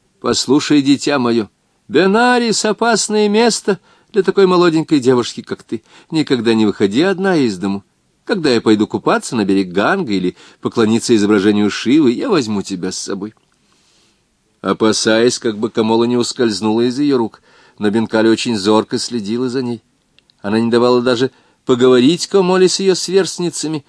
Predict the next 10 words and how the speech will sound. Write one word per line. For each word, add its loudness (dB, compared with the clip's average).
бенгальскими -4
девушками. -8
Целый 2
день 2
Камола -2
трудилась -6
на -10
кухне, -10
а 0
вечером 0